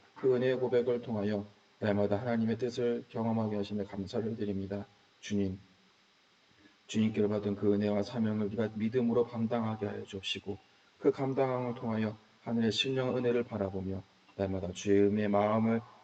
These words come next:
기쁘시게 하는 저희들의 삶이 될 수 있도록 인도하여 주옵소서.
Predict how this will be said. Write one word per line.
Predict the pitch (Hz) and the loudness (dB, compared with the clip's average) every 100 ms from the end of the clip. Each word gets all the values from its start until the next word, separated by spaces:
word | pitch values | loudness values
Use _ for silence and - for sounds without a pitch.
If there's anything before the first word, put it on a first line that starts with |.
| - | -14
기쁘시게 | - - 151 - 120 | -14 -6 -6 -4 0
하는 | 117 101 101 98 _ _ | 2 2 0 -4 _ _
저희들의 | - 101 95 95 | -2 0 2 0
삶이 | - 120 123 | 0 -4 -2
될 | 117 113 | -2 -2
수 | 120 | -4
있도록 | 110 120 139 135 | -4 0 0 2
인도하여 | 107 101 101 95 95 90 | 0 0 0 0 -2 -4
주옵소서. | - 98 - 85 98 90 | -4 -4 -4 -6 -4 -4